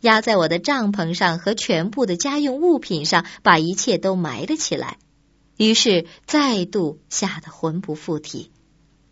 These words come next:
一直等到第三次震动过去以后，好久不再动了，我的勇气才开始恢复起来。可是我还是不敢爬进墙去，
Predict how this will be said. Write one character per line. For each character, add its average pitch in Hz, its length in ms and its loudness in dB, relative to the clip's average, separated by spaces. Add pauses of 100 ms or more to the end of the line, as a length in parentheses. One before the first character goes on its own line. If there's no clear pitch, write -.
(2250)
一 381 140 8
直 349 160 4
等 196 220 2
到 220 300 2
第 262 300 0
三 330 340 -4
次 - 160 -2
震 240 240 -2
动 196 200 0
过 - 180 -2
去 254 160 -4
以 156 140 0
后， 233 320 -6 (200)
好 175 280 0
久 170 400 -4
不 156 180 -2
再 247 260 -8
动 196 300 -4
了， 131 160 -8 (200)
我 202 120 4
的 214 120 2
勇 156 280 -2
气 226 320 -6 (100)
才 156 160 -4
开 151 200 -8
始 110 140 -8
恢 202 260 -8
复 208 140 -14
起 - 140 -8
来。 117 200 -12 (1800)
可 240 180 6
是 269 160 6
我 202 280 8
还 185 380 0
是 277 180 0
不 240 160 -4
敢 160 240 0
爬 156 220 -4
进 175 160 -6
墙 156 320 -6
去， 170 260 -6